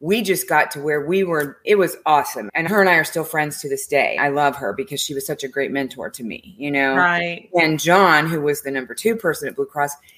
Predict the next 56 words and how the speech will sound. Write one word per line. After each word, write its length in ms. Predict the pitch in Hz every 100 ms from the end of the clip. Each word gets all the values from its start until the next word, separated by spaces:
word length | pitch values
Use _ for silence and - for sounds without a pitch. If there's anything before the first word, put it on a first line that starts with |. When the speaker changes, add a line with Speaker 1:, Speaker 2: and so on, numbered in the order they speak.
| _
Speaker 1:
he's 180 | - 202
the 140 | 180 170
owner 200 | 160 147
of 60 |
the 80 | 143
company 340 | 160 147 143
I 60 | 139
work 240 | 135 131
for 140 | - 127
now 500 | 135 139 127 123 120 _
that 140 | - 135
I've 120 | 131
been 120 | 135
Speaker 2:
Is 60 | 135
Speaker 1:
at 40 |
for 60 | 480
Speaker 2:
that 100 | 466
Speaker 1:
twenty-two 380 | 392 440 453 294
Speaker 2:
right? 160 | 156 285 -
Speaker 1:
years. 160 | -
Yeah. 320 | 151 143 123 - -
Yeah. 300 | - 175 139 135 - - -
I 60 | 214
mean, 360 | 196 180 170 - -
I've 220 | 196 202
worked 180 | 214 233
for 140 | - 185
John 360 | 185 185 175
for 140 | 165 147
thirty-seven 640 | 165 170 170 170 151 147
years, 280 | 143 131 131
actually. 600 | 123 - - 139 165 -
<laughs> 20 |
So, 400 | - 170 147 147 196
Speaker 2:
Wow. 840 | 233 262 285 269 220 196 190 214 - _ 190
Speaker 1:
yeah. 60 |
John 120 | 180 175
goes, 180 | 156 156
"Man, 200 | 180 175
we're 120 | 180
both 260 | 147 147
old, 220 | 139 127 -
Cindy." 260 | 139 135
And 80 | 143
I'm 100 | 147
like, 160 | 147 165
"Well, 80 | 175
you're 120 | 214
still 220 | - 226
older 260 | 190 190 175
than 160 | 165
me, 160 | 170 143
but 140 | 143
yes, 240 | 143 135 226
we're 100 | 226
Speaker 2:
Yeah. 200 | 262 -